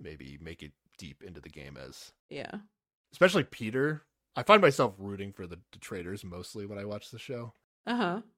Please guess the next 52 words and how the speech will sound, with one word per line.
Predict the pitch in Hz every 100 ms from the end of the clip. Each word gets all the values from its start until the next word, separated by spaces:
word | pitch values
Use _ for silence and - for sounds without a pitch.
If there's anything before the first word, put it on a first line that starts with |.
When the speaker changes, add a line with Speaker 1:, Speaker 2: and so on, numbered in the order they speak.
| _ 131
Speaker 1:
But | 127
I | 151
kind | 226 190
of, | 147
I, | 107
I'm | 123 131
kinda | 196 131
rooting | 123 117 110
for | 101
Peter | 104 92 87
now | 78 85
'cause | 92 104
he's | 92
shown | - 95 90
me | 87
some | - 82 87 - _ -
intelligent | 101 - 92 87 90 -
thoughts, | - 82 175 190
Speaker 2:
Mm, |
Speaker 1:
basically, | 90 - 190 220 -
Speaker 2:
okay. | 139 160
Speaker 1:
<laughs> | 220
as | 131 120
a, | 139 220
as | 156 123
a |
faithful. | - 131 113 - 131 - _ _ 269
Speaker 2:
Yeah, | 247 214
I, | 254 277 277 220
I | 233
don't | 247 240
think | 254 233
I | 208
would | 190 185 190 - - - _ _ _
predict | 185 180 175 -
that | 185 -
Kevin | 190 185 190
was | 208
gonna | 208 208
make | 214 208
it | 220
deep. | 233 247 269 214
Like, | 175 - - _ _ _
just | 214 208
the | 196
fact | 170 - -
that | -
he | 180 156 156 - _ -
seems | 185 185
real | 180 160
unfamiliar | 175 170 175 170 170 165
with | 165 170